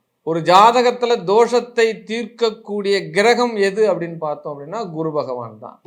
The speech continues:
இதை தவிர்த்து தோஷம் தீருவது என்பதெல்லாம் கிடையாது. அந்த கிரகம் உங்களுக்கு அமர்ந்த பாவகம் அதனுடைய காரகத்துவத்தை வெளிப்படுத்துறதுக்கு தான் அந்த கிரகம் அந்த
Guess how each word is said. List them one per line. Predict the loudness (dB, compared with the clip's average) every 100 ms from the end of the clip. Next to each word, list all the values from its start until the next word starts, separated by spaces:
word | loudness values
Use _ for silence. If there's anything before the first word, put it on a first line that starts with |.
| -20 _ _ _
இதை | -10 -4 0
தவிர்த்து | 2 0 0 -4 -2
தோஷம் | 0 0 -2 -8 -8
தீருவது | -8 -6 -4 -4 -6
என்பதெல்லாம் | -6 -6 -4 -2 0 0 -2 -4 -8
கிடையாது. | -8 -8 -10 -12 -16 _ _ _
அந்த | -4 -2 0
கிரகம் | 2 4 4 2 -2
உங்களுக்கு | -2 0 0 2
அமர்ந்த | 2 2 0 -2
பாவகம் | 0 2 2 2 -2 -6 -6 -14 _
அதனுடைய | -6 -4 -2 -4
காரகத்துவத்தை | 2 4 4 0 -2 -6 -6
வெளிப்படுத்துறதுக்கு | -4 -4 -2 -2 0 -2 -2 0
தான் | 0
அந்த | 0 -2
கிரகம் | -2 -2 -2
அந்த | -4